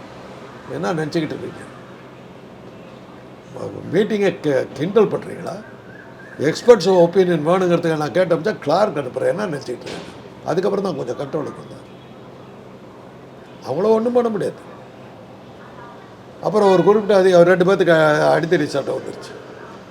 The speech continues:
அந்த அதிகாரி மேல ஊழல் புகார் கொடுக்கறதுக்கு எங்களை எல்லாம் கூப்பிடுறாங்க. அவர் மேல குற்றச்சாட்டு சொ-, கொ-, ஏதாவது சார்ஜ் கொடுங்கன்னாங்க. முடியாது.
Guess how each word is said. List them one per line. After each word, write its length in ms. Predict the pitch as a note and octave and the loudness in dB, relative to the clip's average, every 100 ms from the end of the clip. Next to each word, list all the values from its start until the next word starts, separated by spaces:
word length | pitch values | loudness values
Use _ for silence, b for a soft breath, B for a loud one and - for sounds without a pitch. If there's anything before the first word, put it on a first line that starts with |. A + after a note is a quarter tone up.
| - - - - - - | -20 -20 -20 -20 -14 -2
அந்த 200 | F3+ G3+ | 2 6
அதிகாரி 380 | G3 A3+ A3+ G3+ | 8 8 8 6
மேல 220 | G#3+ A3 | 6 4
ஊழல் 360 | F3+ A3+ A3 E3 | 8 8 8 6
புகார் 380 | F#3 F#3+ E3 | 6 6 6
கொடுக்கறதுக்கு 360 | F3+ F#3+ F#3 G#3+ | 4 2 2 4
எங்களை 320 | G#3 F3+ F3+ | 2 4 2
எல்லாம் 220 | F#3 F#3 | 2 2
கூப்பிடுறாங்க. 460 | E3+ F3 E3 - - - - - - - - - - - - - - - - - - - - - - - - - - - - - - - - - | -2 -2 -2 -4 -8 -14 -16 -18 -18 -20 -20 -18 -18 -18 -16 -16 -18 -18 -20 -20 -20 -20 -20 -20 -20 -20 -20 -20 -20 -20 -20 -20 -20 -20 -6 4
அவர் 180 | F3+ | 4
மேல 180 | G3 G3+ | 4 2
குற்றச்சாட்டு 500 | - F3 F3+ D#3+ - | 0 0 2 2 0
சொ-, 280 | A2 B2+ A#2+ - | -6 -4 -4 -6
கொ-, 560 | D3 - - - - C#3+ | -8 -8 -14 -12 -4 2
ஏதாவது 320 | E3 A3 - | 6 8 8
சார்ஜ் 260 | F#3 F3 | 6 4
கொடுங்கன்னாங்க. 600 | D#3 D3+ C#3+ C3 - - - - - - - - - - - - | 0 -2 -4 -6 -12 -16 -18 -20 -20 -20 -20 -18 -18 -18 -16 -10
முடியாது. 340 | D#3+ G#3 D#3 | -4 -2 -4